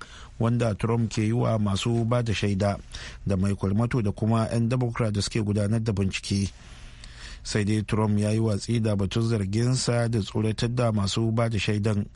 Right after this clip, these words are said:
Kana ya zargi 'yan Democrat da rashin adalci. Ƙungiyar Taliban ta Afghanistan tana ɗora laifi akan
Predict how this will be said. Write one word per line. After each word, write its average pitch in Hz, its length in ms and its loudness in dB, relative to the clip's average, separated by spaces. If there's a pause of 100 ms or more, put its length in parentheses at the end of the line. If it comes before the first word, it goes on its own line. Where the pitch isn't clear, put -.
(280)
Kana 107 240 2
ya 110 180 2
zargi 104 400 0
'yan 117 160 2
Democrat 120 500 0
da 98 100 0
rashin 101 280 0
adalci. 98 720 0 (1400)
Ƙungiyar 170 320 2
Taliban 156 480 2
ta 127 160 2
Afghanistan 123 560 2
tana 139 320 2
ɗora 123 400 2
laifi 117 400 0
akan 113 320 0